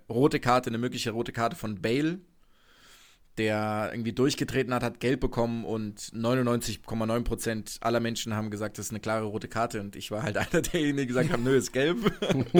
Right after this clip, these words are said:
Und auch nach der dritten Slow-Mo noch und auch nach einem Elfmeter, den es an Marcelo, glaub ich, hätte geben müssen.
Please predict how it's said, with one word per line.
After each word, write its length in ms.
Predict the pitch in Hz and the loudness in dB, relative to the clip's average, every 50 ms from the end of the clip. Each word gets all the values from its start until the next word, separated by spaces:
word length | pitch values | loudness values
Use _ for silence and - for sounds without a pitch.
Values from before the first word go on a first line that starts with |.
| 196 220 226 185 180 226 214 175 175 156 143 123 113 - - - - - - - - - - - - - - - - | 6 8 6 6 6 4 4 2 2 0 0 -4 -10 -12 -14 -16 -20 -20 -20 -20 -20 -20 -20 -20 -20 -20 -20 2 6
Und 600 | 156 151 143 139 139 135 131 131 123 - - - | 8 10 10 10 8 6 4 0 -2 -2 2 4
auch 160 | 127 123 123 | 4 4 6
nach 160 | 135 127 123 | 4 4 4
der 140 | 123 127 117 | 4 2 2
dritten 260 | - 123 135 - 139 | 2 0 -2 -4 -4
Slow-Mo 340 | - - 131 131 139 143 135 | 0 2 2 2 2 2 2
noch 240 | 127 123 123 123 - | 2 0 0 0 -2
und 140 | 101 113 69 | -4 -2 -2
auch 160 | 92 117 117 | -2 0 0
nach 140 | 113 113 110 | 0 -2 -2
einem 120 | 104 113 110 | -2 -2 -2
Elfmeter, 500 | 95 113 - 120 123 135 - 131 120 117 | -2 -2 0 -2 -2 0 2 2 0 2
den 360 | 113 113 110 110 107 107 104 - | 0 -2 -4 -6 -8 -8 -10 -8
es 220 | 107 107 - - - | -8 -8 -8 -6 -6
an 240 | 101 110 120 123 120 | -6 -6 -4 -4 -4
Marcelo, 920 | 113 110 110 - - - - - - 117 131 147 151 151 147 147 160 175 165 - - - - | -4 -4 -4 -4 -4 -4 -2 -2 0 0 0 -2 -2 -4 -6 -6 -10 -12 -16 -20 -20 -14 -6
glaub 280 | - 110 113 123 120 123 | -4 -2 -2 -2 -2 -4
ich, 140 | 123 - | -6 -6
hätte 200 | - 113 - - | -8 -8 -8 -10
geben 360 | 107 104 110 113 113 117 117 117 | -8 -6 -4 -4 -4 -4 -4 -4
müssen. 400 | 120 120 - - 123 123 123 | -4 -4 -4 -6 -8 -8 -10